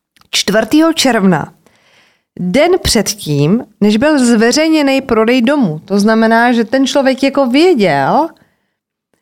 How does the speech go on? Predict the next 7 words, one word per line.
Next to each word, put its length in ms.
že 200
ten 260
dům 220
se 180
jako 200
bude 200
prodávat. 680